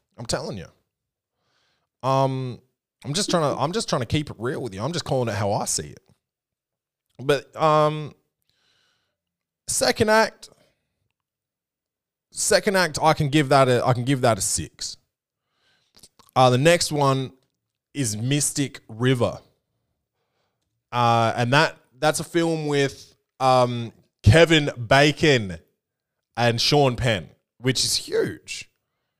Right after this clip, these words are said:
That's a, you know, Kevin Bacon, bro, one of the best.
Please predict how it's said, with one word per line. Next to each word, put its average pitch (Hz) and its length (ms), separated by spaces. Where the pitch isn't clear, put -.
That's 208 180
a, 185 60
you 214 80
know, 110 280
Kevin 147 300
Bacon, 170 420
bro, - 160
one 160 300
of 160 60
the 160 60
best. - 540